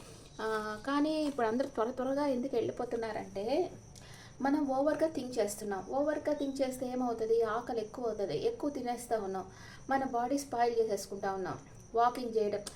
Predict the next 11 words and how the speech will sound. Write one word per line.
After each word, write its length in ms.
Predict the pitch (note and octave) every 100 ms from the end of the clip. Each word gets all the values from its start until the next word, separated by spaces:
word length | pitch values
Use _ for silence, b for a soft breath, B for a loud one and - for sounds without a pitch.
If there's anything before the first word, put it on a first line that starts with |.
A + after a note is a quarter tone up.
| B B B
అంటే, 380 | B3+ D4 D4+ - - - - - -
ఈ 60 | A#3+
శ్వాసలు 420 | - C4 D#4 C4+
ఎక్కువ 240 | C4 D#4+
తీసుకోవడం 580 | C#4+ C4 - A#3+ A3 G#3
వల్ల 400 | G#3 F#3+ G#3+ D4+ -
త్వరగా 300 | A#3+ B3 C#4+
ఖర్చు 280 | C4+ C4
అయిపోతూ 360 | D4+ C4 A3 G#3+
ఉంటాయి 240 | G3 F#3+
అనమాట. 280 | F#3+ G3 F#3+